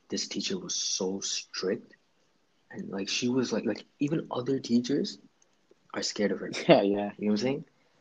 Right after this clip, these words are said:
Speaker 1: And so this girl said, and this girl, and she, so she caught us and she's like,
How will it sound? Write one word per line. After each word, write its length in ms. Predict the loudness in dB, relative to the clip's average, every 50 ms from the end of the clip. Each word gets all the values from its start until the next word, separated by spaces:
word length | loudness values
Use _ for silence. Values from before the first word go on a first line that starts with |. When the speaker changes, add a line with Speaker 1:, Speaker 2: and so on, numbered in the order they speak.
| _ _ _ _ _ _ -2
Speaker 1:
And 200 | -2 -2 -2 -4
so 280 | -4 -4 -2 -2 -2 -4
this 220 | -4 -4 -4 -4 -2
girl 240 | 2 4 4 4
said, 300 | 4 2 0 0 0 -2 -4
and 180 | -8 -6 -4 -2
this 180 | -2 -4 -4
girl, 260 | -4 -4 -4 -4 -4 -8 -10 -10
and 220 | -12 -12 -10 -10 -10
she, 300 | -8 -8 -6 -4 -4 -4
so 280 | -4 -4 -6 -4 -4 -4
she 480 | -4 -2 0 2 2 4 2 2 0 -4 -8 _ _ _ _ -14 -12 -10
caught 300 | -6 -2 0 0 2 2
us 200 | 0 0 -2 -4
and 80 | -4 -4
she's 180 | -2 -2 0
like, 260 | 2 0 0 0 -4